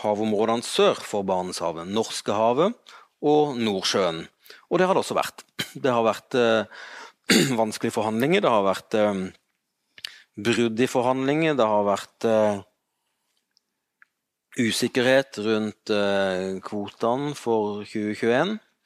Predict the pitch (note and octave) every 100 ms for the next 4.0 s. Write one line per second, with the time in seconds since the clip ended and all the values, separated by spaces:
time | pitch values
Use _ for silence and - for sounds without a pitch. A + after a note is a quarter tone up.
0 | - - - - - - _ C3 C3+ C#3
1 | C#3 C3+ C3+ C3+ B2+ C3+ C3 A#2 A#2+ G#2+
2 | G2+ A#2 G#2+ - F#2 F2 - - - -
3 | - - - - G#2 G#2+ A2+ C3 G#2 D#2